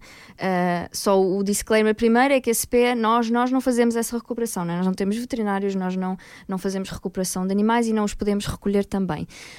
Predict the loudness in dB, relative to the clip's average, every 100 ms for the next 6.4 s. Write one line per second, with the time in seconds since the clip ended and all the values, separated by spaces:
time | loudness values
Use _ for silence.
0 | -6 0 2 0 0 4 4 2 -2 -4
1 | -2 0 0 -2 -6 -4 -2 0 -2 -2
2 | -2 -2 -4 -4 0 0 0 -2 -4 -6
3 | -2 0 0 0 0 0 -2 -2 0 0
4 | 0 -2 -6 -4 -6 -4 -6 -4 -2 -2
5 | -2 -4 -2 -2 -4 -6 -6 -6 -6 -6
6 | -8 -10 -16